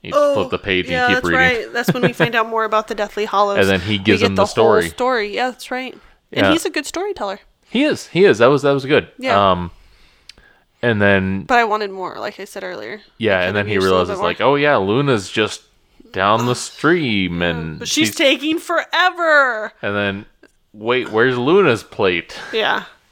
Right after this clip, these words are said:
Speaker 1: <laughs>
Speaker 2: Idiot.
Speaker 1: Oh. Yeah, but
Speaker 2: But he's
Speaker 1: Hermione
Speaker 2: in
Speaker 1: is quick thinking.
Speaker 2: Hmm.
Speaker 1: Like,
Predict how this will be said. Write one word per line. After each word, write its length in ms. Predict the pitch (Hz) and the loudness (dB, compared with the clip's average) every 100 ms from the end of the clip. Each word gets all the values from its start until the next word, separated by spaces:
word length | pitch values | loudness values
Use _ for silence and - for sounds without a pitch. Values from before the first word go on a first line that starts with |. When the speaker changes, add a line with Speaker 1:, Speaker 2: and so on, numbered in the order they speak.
| - | -8
Speaker 1:
<laughs> 720 | 147 - 139 - _ - - | -8 -6 -10 -12 _ -20 -8
Speaker 2:
Idiot. 540 | 233 208 208 214 208 - | -6 -6 -4 -4 -4 -6
Speaker 1:
Oh. 60 | - _ _ _ _ _ _ _ _ _ _ _ | -12 _ _ _ _ _ _ _ _ _ _ _
Yeah, 220 | 107 87 85 | -8 -6 -4
but 260 | 85 82 _ _ | -4 -6 _ _
Speaker 2:
But 100 | - | -14
he's 100 | 254 | -2
Speaker 1:
Hermione 520 | 135 113 117 196 226 123 | 0 0 0 0 0 -2
Speaker 2:
in 60 | 95 | -6
Speaker 1:
is 100 | - | -8
quick 280 | - 101 - | -6 -6 -4
thinking. 400 | 98 - 62 - _ _ _ _ _ _ | -8 -8 -18 -20 _ _ _ _ _ _
Speaker 2:
Hmm. 280 | 240 226 220 226 | -14 -14 -14 -6
Speaker 1:
Like, 240 | 120 98 | -2 -2